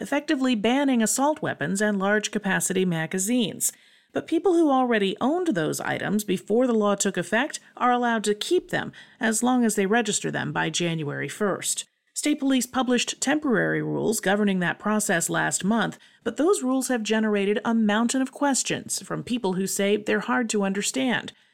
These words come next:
During a meeting on Tuesday, the General Assembly's Joint Committee on Administrative Rules urged I S P to hold additional public hearings and provide written responses to questions the agency has received. I S P says it plans to comply with that request.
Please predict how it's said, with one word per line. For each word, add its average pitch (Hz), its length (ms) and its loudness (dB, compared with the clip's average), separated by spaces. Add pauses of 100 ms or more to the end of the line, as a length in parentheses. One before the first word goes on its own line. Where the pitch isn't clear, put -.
(100)
During 220 220 0
a 202 60 2
meeting 208 280 2
on 165 140 -2
Tuesday, 170 480 -2
the 170 120 -4
General 175 420 -2
Assembly's 165 600 -2
Joint 196 360 -2
Committee 208 340 2
on 185 140 0
Administrative 160 640 -2
Rules 185 460 2 (260)
urged 247 280 0
I 240 180 2
S 233 180 0
P 247 240 0
to 262 240 0
hold 233 280 0
additional 226 600 0
public 202 380 -2
hearings 302 480 -2 (240)
and 202 120 -2
provide 208 380 2
written 302 240 0
responses 302 760 0
to - 80 -8
questions 214 540 -2
the 233 140 0
agency 180 440 -2
has 190 200 -2
received. 220 560 -2 (200)
I 160 180 -2
S 147 120 -2
P 208 240 -2
says 208 340 -4
it 226 120 -4
plans 214 320 -2
to 254 80 -4
comply 226 480 -2
with 165 180 -6
that 143 160 -6
request. - 800 -6